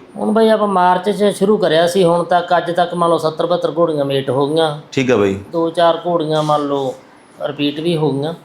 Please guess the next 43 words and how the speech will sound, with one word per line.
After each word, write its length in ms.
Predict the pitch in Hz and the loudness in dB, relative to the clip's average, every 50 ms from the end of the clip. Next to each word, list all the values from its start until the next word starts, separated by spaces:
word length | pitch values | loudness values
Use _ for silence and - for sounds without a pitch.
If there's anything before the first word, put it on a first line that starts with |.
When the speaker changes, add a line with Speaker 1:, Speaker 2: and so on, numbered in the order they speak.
| - | -6
Speaker 2:
ਠੀਕ 220 | - 143 139 120 117 | -2 0 2 2 4
ਆ 60 | 220 | 4
ਬਾਈ। 100 | 202 190 | 4 4
Speaker 1:
ਬਾਕੀ 300 | - 156 147 151 - 160 | 2 2 0 0 -2 -2
ਸਾਰੀਆਂ 320 | 147 156 151 151 156 156 | 0 0 0 0 0 -2
ਚੈੱਕ 260 | 151 147 139 127 - 123 | 0 0 -2 -2 -2 -2
ਪਾਸ 280 | 127 123 120 117 - | 0 0 0 0 -2
ਹੋ 120 | 135 127 120 | -4 -4 -4
ਗਈਆਂ। 200 | 113 107 104 - - - - - - - | -6 -12 -14 -16 -18 -20 -20 -16 -4 0
Speaker 2:
ਠੀਕ 200 | 131 127 117 113 | 0 2 4 4
ਆ 60 | 107 | 4
ਬਾਈ 160 | 101 95 90 | 4 2 2
ਜੀ। 120 | 90 92 90 - - - - - - | 0 -4 -8 -12 -20 -20 -18 -8 -4
ਬਾਕੀ 200 | 143 143 143 160 | -2 0 0 0
ਤੁਹਾਡੇ 420 | 156 190 190 175 165 170 170 170 165 | 2 2 2 2 4 4 4 4 4
ਏਰੀਆ 180 | 160 165 165 | 4 4 4
'ਚ 60 | 156 | 4
ਇੱਧਰ 200 | 160 151 147 170 | 2 2 2 2
ਬਾਈ 120 | 170 175 175 | 2 4 4
ਨੁਕਰੀ 720 | 160 160 156 143 147 151 156 156 156 156 156 156 156 151 156 | 4 2 2 2 2 4 4 4 4 4 4 4 4 4 4
ਤੇ 120 | 156 151 | 2 2
ਚੰਬੀ 280 | 151 151 147 156 165 170 | 2 0 2 2 2 2
ਘੋੜੀ 240 | 165 175 165 156 | 2 2 2 2
ਬਹੁਤ 260 | 131 113 107 117 123 120 | 2 2 2 2 2 2
ਜ਼ਿਆਦਾ 280 | 123 113 107 107 101 | 2 2 4 4 4
ਆ 20 | 123 | 4
ਬਾਈ। 100 | 151 156 | 4 2
Speaker 1:
ਹਾਂ, 160 | 143 135 123 | 2 0 0
ਬਹੁਤ 240 | 123 127 127 123 113 | 0 0 0 0 -2
ਜ਼ਿਆਦਾ 220 | 117 110 107 - | -4 -6 -6 -6
ਬਾਈ। 280 | - - - - - - - - - - - 113 | -10 -12 -12 -14 -18 -18 -20 -20 -20 -16 -6 -2
Speaker 2:
ਬਿਲਕੁਲ 320 | 107 117 120 120 - 117 101 | 0 0 0 2 2 2 2
ਵੀਰੇ, 220 | 98 104 113 110 110 - - - - - - | 4 2 0 0 -2 -8 -18 -20 -14 -4 0
ਜਿੰਨੇ 240 | 127 143 151 160 165 | 2 2 4 4 4
ਵੀ 80 | 165 | 2
ਸੱਜਣ 300 | 160 139 147 139 147 147 | 2 2 2 0 0 2
ਬਾਈ 180 | 147 147 151 156 | 2 2 4 4
ਆਪਣੇ 220 | 147 151 143 147 | 2 2 0 -2
ਘੋੜਿਆਂ 340 | 139 147 165 160 151 139 131 | 0 2 2 2 4 4 2
ਵਾਲੇ 120 | 127 127 123 | 2 2 2
ਬੈਠੇ 320 | 123 117 110 117 127 131 | 2 2 0 0 0 0
ਨੇ, 120 | 131 131 | 2 2
ਹਨਾ, 220 | 135 139 156 147 | 2 2 0 -2